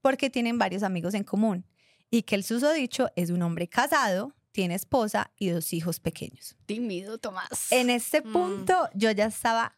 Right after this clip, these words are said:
Speaker 1: histérica. Tenía el corazón roto y me sentía completamente traicionada por el amor de mi vida. Tomás me dijo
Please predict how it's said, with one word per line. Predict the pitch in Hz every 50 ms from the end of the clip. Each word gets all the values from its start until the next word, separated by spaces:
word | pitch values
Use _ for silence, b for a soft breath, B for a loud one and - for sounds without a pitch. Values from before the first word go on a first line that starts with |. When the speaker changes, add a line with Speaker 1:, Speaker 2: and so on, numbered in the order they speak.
| _ -
Speaker 1:
histérica. | 247 208 - - - 233 208 180 - - - - 170 - _ _ _ _ _ _ -
Tenía | 226 214 214 208 196
el | 202 202
corazón | - 220 196 190 190 175 170 170
roto | 233 247 254 - 240 226 -
y | 208 208
me | 196 180
sentía | 175 180 170 175 - 170 170
completamente | 175 - 196 185 175 - 180 170 165 170 170 175 180 185 - 185
traicionada | - 175 170 165 170 170 180 190 208 220 208
por | - - 180 170 165
el | 165
amor | 156 156 151 135 147
de | 165 147
mi | 160 156 143
vida. | - - - - - _ _ _ _ _ _ _ _ _ _ _ _ _ _ _ _ _ _ _ _ _ _ _ _ -
Tomás | 247 254 262 254 269
me | 330 370
dijo | 349 247 220 196 220 - -